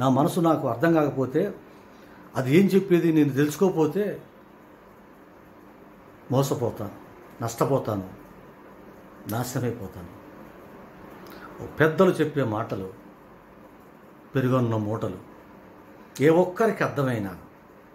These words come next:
ఎవరికి వాళ్ళు ట్యూన్ చేసుకోగలిగితే మంచిది. ఎదుటి వాళ్ళ మీద నిందలు వేయకండి. నీ తత్వాన్ని మార్చుకో,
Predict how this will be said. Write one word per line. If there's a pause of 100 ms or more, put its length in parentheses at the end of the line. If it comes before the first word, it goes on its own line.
(760)
ఎవరికి
వాళ్ళు
ట్యూన్
చేసుకోగలిగితే (1400)
మంచిది. (1700)
ఎదుటి
వాళ్ళ
మీద
నిందలు
వేయకండి. (1800)
నీ
తత్వాన్ని
మార్చుకో,